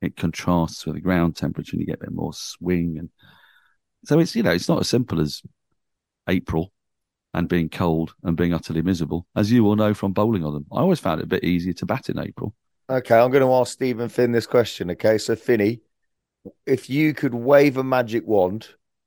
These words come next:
Speaker 2: so what would be your dr-, absolute dream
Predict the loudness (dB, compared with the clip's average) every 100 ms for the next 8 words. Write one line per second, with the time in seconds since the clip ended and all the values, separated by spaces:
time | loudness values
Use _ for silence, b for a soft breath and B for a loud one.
0 | _ _ _ 0 0 4 2 2 -2 0
1 | 2 2 -2 -4 -2 -2 -6 -6 -2 0
2 | 0 -2 -4 -8 -2 0 0 -2 -6 0
3 | 0 0 -2